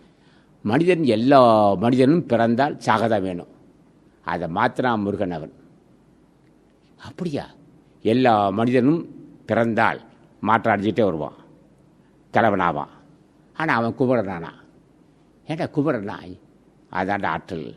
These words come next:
எனக்கு ஆற்றல். அவன் பெருமை என்னன்னா, பிறந்தால் சாகத்தான் வேண்டும், தடுத்தான் முருகன். பிறந்தால் முதுமை வராதான் செய்யும், தடுத்தான் முருகன். அப்போ என்றும் இளமையா இருந்தான் முருகன். இந்த வல்லமை அவனாச்சு. அவன் கேட்டான்,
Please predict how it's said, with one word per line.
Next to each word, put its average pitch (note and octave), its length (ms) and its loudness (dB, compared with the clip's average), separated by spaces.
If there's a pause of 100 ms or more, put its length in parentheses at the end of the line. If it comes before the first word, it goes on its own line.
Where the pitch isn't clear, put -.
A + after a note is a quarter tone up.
எனக்கு F#2+ 280 -4
ஆற்றல். G2 340 -4
அவன் F2+ 220 -6
பெருமை C3 280 2
என்னன்னா, F#2 400 -8 (600)
பிறந்தால் C3+ 720 4 (140)
சாகத்தான் A#2 440 4
வேண்டும், G#2+ 280 -2
தடுத்தான் C3 520 4
முருகன். G2 420 -2 (560)
பிறந்தால் B2+ 680 2 (300)
முதுமை C#3 300 6
வராதான் A#2 420 2
செய்யும், F#2 180 -2
தடுத்தான் A#2 440 2
முருகன். F#2 400 -6 (520)
அப்போ C3 260 2
என்றும் C#3+ 420 4
இளமையா A2+ 360 2
இருந்தான் F#2+ 260 -6
முருகன். F2 340 -8 (480)
இந்த A2 200 -2
வல்லமை B2 540 2
அவனாச்சு. F#2+ 520 -6
அவன் A#2+ 160 -4
கேட்டான், G#2+ 360 -6